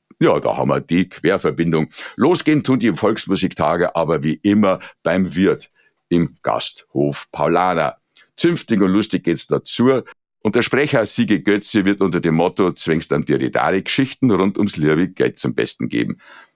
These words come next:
Und die Hauptveranstaltung wird wie immer im historischen Rathaussaal steigen, nämlich am Samstag, den dreiundzwanzigsten März, unter dem Motto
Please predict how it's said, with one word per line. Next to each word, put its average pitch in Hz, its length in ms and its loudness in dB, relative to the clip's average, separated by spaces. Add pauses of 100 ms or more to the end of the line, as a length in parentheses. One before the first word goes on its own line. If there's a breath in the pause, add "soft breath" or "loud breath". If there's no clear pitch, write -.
Und 98 200 -2
die 117 80 2
Hauptveranstaltung 120 880 0
wird 101 180 0
wie 90 160 0
immer 107 220 4
im 92 100 2
historischen 85 560 0
Rathaussaal 71 720 -2
steigen, 69 420 -2
nämlich 76 220 -2
am 76 80 -2
Samstag, 120 500 0
den 95 220 0
dreiundzwanzigsten 85 880 -2
März, 110 260 0
unter 87 160 2
dem 82 160 0
Motto 113 420 2